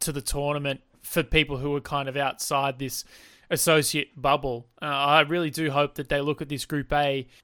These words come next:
f-, field of four a-, and just think how competitive and how much parity there is amongst all of the teams. And again, I've tossed and turned over Group A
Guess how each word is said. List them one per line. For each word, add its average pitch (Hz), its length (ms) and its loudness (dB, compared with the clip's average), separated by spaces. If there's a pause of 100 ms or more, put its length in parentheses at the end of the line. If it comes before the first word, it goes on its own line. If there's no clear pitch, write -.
(100)
f-, - 400 -14
field 175 360 4
of 139 100 -4
four 160 480 4
a-, 147 60 0
and 151 320 -4
just 156 240 -4
think 165 240 -4 (200)
how 147 520 0 (160)
competitive 151 640 -4
and 143 100 -6
how 151 140 -2
much 147 260 -6
parity 156 360 2
there 135 180 -4
is 139 420 -6 (320)
amongst 147 560 -2
all 165 220 2
of 151 100 -4
the 135 60 -10
teams. 131 500 -8 (260)
And 165 160 2
again, 147 580 2 (360)
I've 180 240 6
tossed 180 340 2
and 143 100 -8
turned 143 380 -2
over 139 240 0
Group 143 260 -6
A 135 380 -2